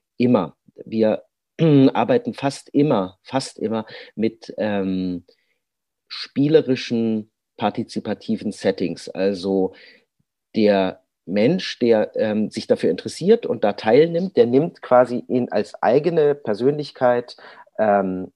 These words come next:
auch an der Gesch-, an der, an der Erarbeitung des Materials mit teil. Was wir machen, ist <clears throat> auf eine gewisse Art, eine verspielte Art und Weise sozusagen einen Spielrahmen zu ermöglichen, der eine klare formale Setzung hat und der die Leute, der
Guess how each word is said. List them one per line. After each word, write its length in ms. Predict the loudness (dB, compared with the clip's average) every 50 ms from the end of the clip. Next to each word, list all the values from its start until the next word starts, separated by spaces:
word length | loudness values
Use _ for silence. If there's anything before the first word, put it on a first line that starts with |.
| _ _ _ _ _ _ _ _ _
auch 340 | 2 4 4 4 2 -2 -8 -4
an 160 | -2 0 0
der 80 | 0 0
Gesch-, 360 | -2 -4 -8 -8 -12 -14 -8
an 120 | -8 -6 -4
der, 140 | -4 -4
an 120 | -4 -4 -4
der 80 | -2 0
Erarbeitung 520 | 0 2 2 2 4 4 2 0 0 -4 -6
des 120 | -4 -2
Materials 720 | -2 -4 -2 -2 -4 0 2 2 4 2 2 -2 -8 -18
mit 320 | -8 -8 -8 -6 -8 -12 -14
teil. 380 | -6 -4 -2 -2 -2 -4 -8 _ -16 -20 -18 -6 -4
Was 220 | -4 -4 -4 -4
wir 180 | -2 0 0 2
machen, 280 | 2 0 0 -2 -2
ist 240 | -2 -4 -4 -6 _ -20 -20 -20 -20 -20 -20 _ _ -2
<clears throat> 40 | 2 4 6 6
auf 120 | 6 4 4
eine 180 | 2 2 2 2
gewisse 300 | 2 0 2 0 2 2
Art, 280 | 2 0 0 -4 -4
eine 260 | -2 -2 0 -2 -4
verspielte 580 | -4 -6 -8 -8 -6 -6 0 2 2 4 4 4
Art 160 | 4 4 2
und 120 | 0 -2 2
Weise 220 | 4 4 4 2
sozusagen 300 | -2 -4 -4 -4 -2 -2
einen 120 | -2 -2
Spielrahmen 1200 | -4 -6 -10 -8 -6 0 2 2 2 4 4 4 4 4 4 2 2 2 2 0 0 -2 _ _ _
zu 140 | -2 0 2
ermöglichen, 640 | 2 2 2 4 2 2 2 0 -6 -6 -6 -4
der 160 | 0 2 2 2
eine 160 | 0 -2 -6
klare 340 | -4 0 0 0 2 0 -4
formale 440 | -2 -2 0 0 2 0 0 -2
Setzung 440 | -2 -2 -4 -4 -2 -4 -4 -4 -2
hat 220 | -6 -6 -6 -6 -18 -20 -20 -18 -18 -18 -16 _
und 200 | 0 0 0 4
der 140 | 2 2 2
die 120 | 0 -2
Leute, 380 | 0 2 4 4 2 2 -2 0
der 200 | 2 0 0